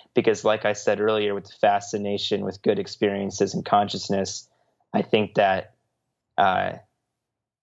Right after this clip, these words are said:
it, I feel truly sad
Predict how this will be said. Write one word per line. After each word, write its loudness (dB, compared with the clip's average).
it, 4
I 0
feel 0
truly -2
sad 0